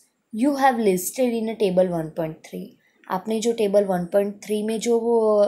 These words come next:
आइटम्स लिस्ट आउट किए हैं उनमें से कुछ आइटम्स को आप, इंग्रेडिएंट्स को ऑब्टेन कर लो प्लांट्स के। उसके बाद में आपको क्या करना है? Which part of plant,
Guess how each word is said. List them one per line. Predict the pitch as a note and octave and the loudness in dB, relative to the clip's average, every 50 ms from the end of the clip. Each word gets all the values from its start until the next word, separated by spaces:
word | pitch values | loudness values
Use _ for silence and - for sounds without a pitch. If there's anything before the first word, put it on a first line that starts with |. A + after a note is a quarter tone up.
| - - _ - | 0 -4 _ -4
आइटम्स | F3 F#3 F3+ F3+ - A3+ A3+ B3 B3 B3 - A3 | -4 -4 -4 -2 -2 0 0 0 -2 -4 -4 -4
लिस्ट | G#3+ G3+ G#3+ G#3+ G3+ - - _ - G#3+ | -2 0 0 0 0 -4 -8 _ -2 2
आउट | G#3 G3+ G3+ G#3 F#3+ - | 4 4 4 2 0 -8
किए | - - - G3+ G3 G3 G3 | -18 -14 -10 -4 -2 0 0
हैं | F3+ E3+ E3 E3+ E3+ - _ - _ _ _ _ - | -2 -2 -6 -10 -12 -16 _ -20 _ _ _ _ -4
उनमें | A#3+ B3 B3+ C4+ D4 D#4 | -2 -2 0 2 2 2
से | D#4 D#4+ D#4 | 2 0 -4
कुछ | - - B3+ B3 B3 B3 | -4 -4 -6 -4 -2 0
आइटम्स | B3 A3 G3+ G3 G#3+ G#3+ G#3+ G#3+ G#3+ - | 2 2 2 2 2 0 0 0 -4 -8
को | - - C4 | -4 0 2
आप, | B3 A3+ A#3 - - - - - | 2 2 2 0 -6 -12 -12 -8
इंग्रेडिएंट्स | G#3 G3 G3 F#3+ G#3+ G#3 G#3+ G#3+ G3+ A#3+ B3 B3+ B3+ B3 B3 - | -6 -6 -4 -2 -2 -2 0 -2 0 0 0 0 0 -2 -2 -4
को | - - F3 D#3 D#3 - - _ _ _ _ _ _ - | -4 -2 -2 -2 -2 -6 -14 _ _ _ _ _ _ 0
ऑब्टेन | G3 F#3+ F#3+ - C4+ C4+ C#4 C#4 | 0 0 0 -2 -2 -2 -2 -2
कर | C4 - A3 F#3+ | 0 2 2 2
लो | G3 G3 F#3+ | 4 2 0
प्लांट्स | F#3 F#3 F#3 E3 D3+ D#3+ D#3+ E3 D#3+ - - | 0 -2 -4 -4 -4 -4 -8 -10 -10 -10 -10
के। | - - - - - _ _ _ _ _ - | -10 -10 -12 -12 -14 _ _ _ _ _ -10
उसके | G#3+ - - - A3 | -8 -8 -4 -2 2
बाद | G#3+ G#3+ A3 G#3+ | 2 4 2 2
में | G#3+ A#3 A3+ | 0 -2 -2
आपको | G#3 G#3 - - G3+ | -2 -2 -4 -8 -8
क्या | F#3+ - F#3 E3+ | -2 -2 -2 -2
करना | E3+ F#3+ F3 F3+ F3+ F3+ | -2 -4 -6 -4 -4 -4
है? | F3+ G3 A3+ A#3+ G#3+ F#3+ | -4 -4 -4 -4 -4 -4
Which | G#3+ B3 A#3+ - - - A3 | -6 -6 -6 -6 -4 0 2
part | G3 F3 F3 E3+ | 2 2 2 0
of | - F#3+ G#3 A3+ - _ - - | -2 -4 -4 -6 -10 _ -10 -8
plant, | F#3 D#3 D#3 D#3+ - | -8 -6 -8 -10 -16